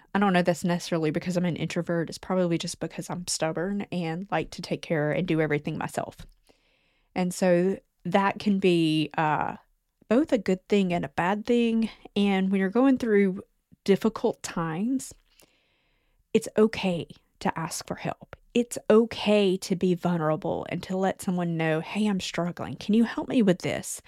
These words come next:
Um, and so these are the, you know, this importance of connection and community, because we would not have been able to,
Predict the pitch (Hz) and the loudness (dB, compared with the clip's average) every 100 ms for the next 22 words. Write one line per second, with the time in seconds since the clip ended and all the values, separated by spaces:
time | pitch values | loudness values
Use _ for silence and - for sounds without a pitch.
0 | - - - _ - 202 202 196 190 190 | -20 -20 -20 _ 0 2 4 2 0 -4
1 | - 214 214 226 208 208 240 254 269 254 | -4 -2 0 2 2 6 4 6 2 4
2 | 233 220 208 - - 214 202 190 196 196 | 4 4 2 -2 -2 0 2 2 0 0
3 | 190 - 226 214 175 - - 185 - 190 | -4 0 0 2 -2 -4 -6 -6 -2 0
4 | 190 185 - - 175 170 - 180 180 180 | 2 0 -4 -6 -4 -4 -2 0 2 2
5 | 170 170 165 196 - 214 226 262 330 254 | 2 -2 -4 -4 -4 0 6 6 6 2
6 | 180 175 180 214 135 - - - - - | 0 0 0 0 0 -2 -8 -20 -20 -20
7 | _ _ - 196 190 190 190 190 196 190 | _ _ -2 2 4 4 4 4 2 0
8 | - 202 185 180 175 165 | 0 2 4 4 4 4